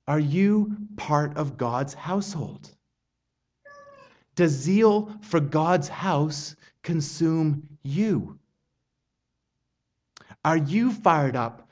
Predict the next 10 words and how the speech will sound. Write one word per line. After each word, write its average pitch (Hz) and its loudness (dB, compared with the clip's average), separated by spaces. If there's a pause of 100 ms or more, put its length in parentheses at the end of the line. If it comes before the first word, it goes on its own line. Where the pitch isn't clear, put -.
(120)
for - 0
your 202 4
purity 135 -2
and 143 -2
for 160 -2
the 151 0
purity 185 4
of 123 0
God's 156 4
church? - -4